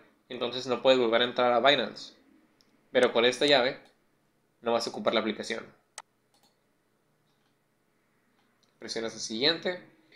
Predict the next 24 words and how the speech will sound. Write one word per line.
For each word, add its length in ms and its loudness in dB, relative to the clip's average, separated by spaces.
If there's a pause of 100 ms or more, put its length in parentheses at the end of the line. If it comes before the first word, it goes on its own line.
(340)
Y 100 4
aquí 220 2
en 140 -2
el 160 -4
cuarto 320 2
paso 320 2
simplemente 640 -4
agregas 400 0
tu 100 -10
correo 180 2
electrónico, 680 -4
el 140 -4
cual 160 4
utilizaste 680 -2
en 80 -8
tu 140 -8
cuenta 300 2
de 120 6
Google 300 0
para 560 0
la 100 0
aplicación 560 -6
de 160 0
Google 320 -2